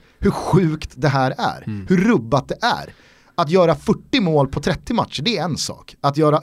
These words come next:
Speaker 1: hundra mål på åttio matcher, ja visst. Men det här är såna jävla, det är såna volymer
Speaker 2: Mm.
Speaker 1: över så lång tid. Det är inte rimligt, det är inte mänskligt.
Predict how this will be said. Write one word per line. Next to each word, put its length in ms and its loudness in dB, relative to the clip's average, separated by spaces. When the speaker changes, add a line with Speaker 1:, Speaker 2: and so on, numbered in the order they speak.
Speaker 1:
hundra 440 0
mål 340 0
på 320 2
åttio 380 -2
matcher, 460 -6
ja 200 2
visst. 400 -4
Men 160 0
det 60 2
här 340 0
är 40 0
såna 380 0
jävla, 440 -2
det 140 2
är 40 0
såna 220 0
volymer 680 0
Speaker 2:
Mm. 100 -6
Speaker 1:
över 180 2
så 300 2
lång 340 2
tid. 440 -2
Det 180 2
är 280 2
inte 260 0
rimligt, 500 0
det 60 -2
är 20 2
inte 160 0
mänskligt. 920 -2